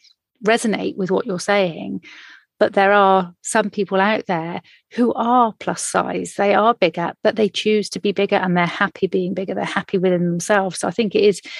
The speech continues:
important for us to recognise that. And this is just your situation and what you needed to make you happy and to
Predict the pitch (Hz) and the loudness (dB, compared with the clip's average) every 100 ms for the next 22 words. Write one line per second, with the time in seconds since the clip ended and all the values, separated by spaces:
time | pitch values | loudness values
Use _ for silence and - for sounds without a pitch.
0 | - 202 190 214 202 190 - 190 202 - | -10 -4 2 4 4 -2 -2 0 0 0
1 | 196 180 175 190 - 180 160 196 190 190 | -6 -4 -6 -6 -4 -6 -4 -2 0 2
2 | 196 196 175 208 190 - 208 208 202 - | 0 0 -2 0 -2 -2 0 2 2 -2
3 | - - 190 190 196 - 170 175 175 - | -4 -2 0 2 0 -2 -6 -4 -6 -8
4 | - - - 190 190 196 202 208 196 196 | -18 -12 -2 2 4 4 4 4 4 2
5 | 196 185 180 - 180 180 202 262 - _ | 0 -2 -4 -4 -2 -2 -4 -8 -20 _
6 | _ _ 185 180 170 170 180 - 185 165 | _ _ 0 4 4 2 -6 -4 -2 0
7 | 175 175 170 165 - 175 170 | -2 -2 -2 -4 -2 -2 -2